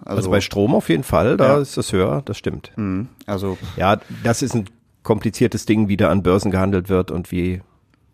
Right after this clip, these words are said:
Speaker 2: Angebot und Nachfrage ist. Und trotzdem ist es
Speaker 1: Mhm.
Speaker 2: immer noch so günstig auch in Deutschland gewesen, dass man hier so richtig auf Energiesparen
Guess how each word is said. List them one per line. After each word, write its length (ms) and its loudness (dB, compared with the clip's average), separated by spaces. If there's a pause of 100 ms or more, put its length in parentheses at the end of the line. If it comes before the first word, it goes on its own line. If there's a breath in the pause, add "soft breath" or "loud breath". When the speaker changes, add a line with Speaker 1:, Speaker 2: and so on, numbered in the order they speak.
(200)
Speaker 2:
Angebot 360 -4
und 80 -6
Nachfrage 380 -2
ist. 100 -4
Und 80 0
trotzdem 380 2
ist 100 0
es 120 2
Speaker 1:
Mhm. 60 2
Speaker 2:
immer 80 6
noch 140 2
so 120 0
günstig 320 0
auch 80 0
in 80 0
Deutschland 400 0
gewesen, 340 -2
dass 160 -2
man 100 0
hier 280 2 (440 loud breath)
so 140 -12
richtig 320 0
auf 120 -4
Energiesparen 880 2